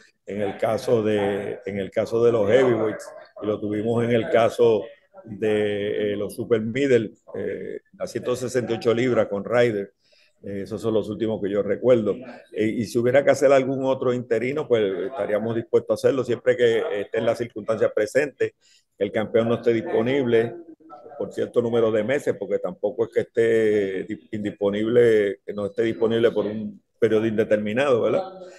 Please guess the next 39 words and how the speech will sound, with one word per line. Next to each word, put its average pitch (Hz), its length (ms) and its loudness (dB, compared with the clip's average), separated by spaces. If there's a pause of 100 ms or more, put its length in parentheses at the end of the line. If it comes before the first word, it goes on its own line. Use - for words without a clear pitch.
(500)
Eh, 107 360 2
y 151 240 2
que, 117 720 4
eh, 104 40 2
vaya 117 360 0
a 120 80 -2
pelear 117 280 0
en 113 80 -8
otra 110 220 -4
división 107 480 0
o, 113 760 0 (340)
o 101 180 -4
vaya 113 400 2
a - 20 2
hacer 110 220 -2
unas 110 280 -6
unificaciones 107 680 0
como 101 200 2
los 95 180 2
heavyweights, 117 460 2
que 113 100 0
nadie 104 300 -4
quiere 113 240 2
parar 104 240 -2
la 104 120 0
unificación 101 600 -4
de 107 220 0
Usyk 110 360 0 (440)
con, 92 400 -2
con 101 200 -4
Fury. 127 600 2 (320)
Eh, 101 560 -2
en 101 100 -6
ese 104 240 -2
caso, 127 320 0
pues 123 140 6
decidimos 110 480 -2
hacer 113 240 2
el, 101 400 0